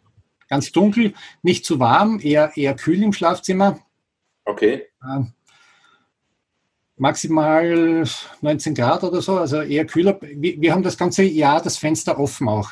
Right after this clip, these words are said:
Speaker 1: auch im Winter. Da ist dann in der Früh schon mal mit, mit, äh, zwölf, dreizehn Grad sehr kühl, aber, aber man schlaft dann sehr gut. <laughs>
Speaker 2: Okay. Und das, ähm, weil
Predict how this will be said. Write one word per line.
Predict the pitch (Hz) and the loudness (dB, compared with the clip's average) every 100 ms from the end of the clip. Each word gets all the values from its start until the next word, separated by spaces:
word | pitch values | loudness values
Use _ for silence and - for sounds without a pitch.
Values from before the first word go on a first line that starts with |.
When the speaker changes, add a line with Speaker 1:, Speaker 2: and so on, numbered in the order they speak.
| - | -6
Speaker 1:
auch | 147 - | -4 0
im | 131 | 0
Winter. | 160 185 214 208 - _ _ _ _ _ _ _ - | 0 2 2 2 -2 _ _ _ _ _ _ _ -2
Da | |
ist | 147 - | -2 2
dann | 170 | 2
in | 165 | 2
der | 165 | 0
Früh | - 180 | 2 2
schon | 175 | 2
mal | 175 175 | 0 0
mit, | 170 170 - 165 | 0 -2 -4 -2
mit, | 165 165 - 196 | -2 -2 -10 -2
äh, | 160 | -2
zwölf, | 160 156 156 - | 0 0 0 0
dreizehn | 143 139 - 139 | -2 0 0 0
Grad | 127 156 175 | 2 0 0
sehr | 151 | -4
kühl, | - 185 214 | 0 2 2
aber, | 185 180 | 0 0
aber | 165 165 | -2 -4
man | 165 | -4
schlaft | 165 160 143 - | -2 0 0 0
dann | |
sehr | 101 113 | 0 0
gut. | 123 101 - 143 - - | 2 0 -2 -2 -2 -6
<laughs> | - - | -18 -2
Speaker 2:
Okay. | 110 - 120 180 - _ - - _ | -2 0 0 -2 -6 _ -20 -20 _
Und | 139 143 - | -8 -6 -2
das, | 151 143 - - | -2 -2 -6 -4
ähm, | 135 127 117 107 - _ - | 0 0 0 -6 -14 _ 0
weil | 131 143 - | 2 2 -2